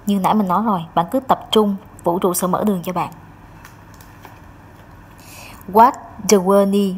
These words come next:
bạn đang làm điều mà thế giới cần. À,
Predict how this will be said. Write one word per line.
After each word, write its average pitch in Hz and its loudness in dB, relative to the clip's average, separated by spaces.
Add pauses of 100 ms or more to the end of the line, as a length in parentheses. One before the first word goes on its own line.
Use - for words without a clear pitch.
bạn 175 4
đang 185 2
làm 165 -2
điều 175 -2
mà 156 -6
thế 190 -2
giới 220 2 (160)
cần. 156 2 (720)
À, 143 -10